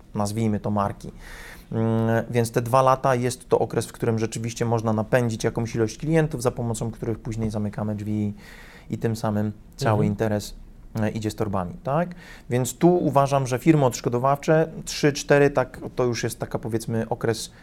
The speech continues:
Speaker 1: w którym mógłbym czuć się bezpiecznie, podejmując się współpracy z kimś takim.
Speaker 2: Mhm. Jakie pytania powinien klient, e, poszkodowany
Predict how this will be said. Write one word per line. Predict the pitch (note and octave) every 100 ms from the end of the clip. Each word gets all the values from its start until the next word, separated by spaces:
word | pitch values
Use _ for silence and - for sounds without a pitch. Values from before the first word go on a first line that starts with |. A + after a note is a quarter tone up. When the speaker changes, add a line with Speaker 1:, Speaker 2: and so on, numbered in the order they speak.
| -
Speaker 1:
w | -
którym | - C3 C#3 -
mógłbym | E3+ F3+ F3 D#3+ D3 C3+
czuć | - B2
się | - A#2+
bezpiecznie, | A#2 - A2 A2 G2+
podejmując | G#2 G#2+ A2 G#2
się | -
współpracy | - G#2+ G#2+ G2 G2
z |
kimś | G#2+ G2+
takim. | - B2
Speaker 2:
Mhm. | B2 E3+ -
Jakie | C3+ E3
pytania | D3+ C#3+ B2
powinien | A#2+ A2+ A2+ A2
klient, | - A#2 A2+ G#2+ G#2 - -
e, | A2 G#2 - -
poszkodowany | A2+ B2+ A#2+ B2+ A#2+ A2